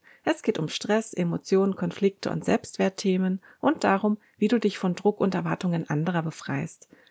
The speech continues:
Du bekommst hier Impulse, die zum Reflektieren anregen und Einblicke in meine Coaching-Praxis. In dieser Episode geht es darum,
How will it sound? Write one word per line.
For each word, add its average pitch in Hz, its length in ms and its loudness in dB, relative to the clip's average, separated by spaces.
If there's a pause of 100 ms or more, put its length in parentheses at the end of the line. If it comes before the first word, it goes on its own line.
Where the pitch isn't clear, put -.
Du 294 100 2
bekommst 254 380 4
hier 220 100 6
Impulse, 202 500 0
die 190 160 -4
zum 175 180 -2
Reflektieren 175 600 0
anregen 190 480 0
und 262 260 0
Einblicke 185 460 0
in 180 120 -4
meine 165 180 -4
Coaching-Praxis. - 960 -6 (400)
In 180 120 2
dieser 254 220 4
Episode 240 400 4
geht 214 180 4
es - 120 0
darum, 180 380 2